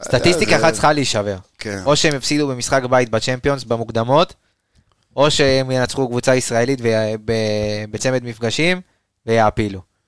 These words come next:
Speaker 1: אחד
Speaker 2: אה.
Speaker 1: מהם צריכה להישבר.
Speaker 2: תשמע,
Speaker 1: השאלה מה?
Speaker 2: בפלי-, בפלייאוף שנה שעברה, ב-, בכלל, יש להם משחקים שאתה יודע, פתאום הם מנצחים אחד אפס, פתאום מפסידים שלוש אחד.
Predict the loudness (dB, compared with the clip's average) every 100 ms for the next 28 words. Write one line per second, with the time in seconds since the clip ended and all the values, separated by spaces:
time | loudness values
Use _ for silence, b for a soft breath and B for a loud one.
0 | _ _ 0 2 2 2 2 2 0 -4
1 | -6 -4 0 2 2 0 0 0 -2 -2
2 | -2 -4 -4 -2 -4 -4 -4 -2 -2 -4
3 | -6 -2 -2 -2 -8 -8 -10 -14 -14 -12
4 | -10 -8 -8 -8 -12 -12 -12 -12 -12 -8
5 | -8 -8 -10 -12 -12 -14 -14 -14 -12 -10
6 | -8 -8 -6 -6 -6